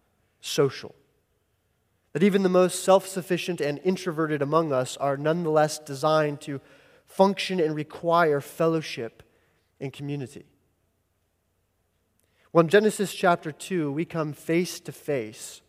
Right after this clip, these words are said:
with a man who is alone. Not alone as in he is pretty far away, far removed from his nearest neighbor. Not alone as in he hasn't had interaction with other human beings for quite some time.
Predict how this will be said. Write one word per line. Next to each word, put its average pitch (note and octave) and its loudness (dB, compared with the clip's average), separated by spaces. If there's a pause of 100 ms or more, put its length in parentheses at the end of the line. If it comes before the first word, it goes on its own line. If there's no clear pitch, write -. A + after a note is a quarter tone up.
(320)
with C#3 -6
a C#3 0
man B2+ 0 (300)
who C#3 -12
is A#2+ -4 (400)
alone. A#2+ -2 (1400)
Not G3+ 10
alone F#3+ 4
as D#3+ 0
in E3+ -2
he F3 2
is D#3+ 0 (360)
pretty G#3+ 2
far G3 6
away, F3+ 6
far F#3 6
removed F3+ 4
from E3+ -2
his D#3 -2
nearest E3 -2
neighbor. D3+ 0
Not F#3+ 8
alone F#3 4
as D#3+ 0
in E3+ 0
he E3 -4 (240)
hasn't F#3+ 6
had F#3 6
interaction F3 2
with D#3 0
other D#3+ 2
human E3+ -2
beings D#3+ 0
for D3+ -8
quite E3 0
some C#3+ -4
time. C#3 -4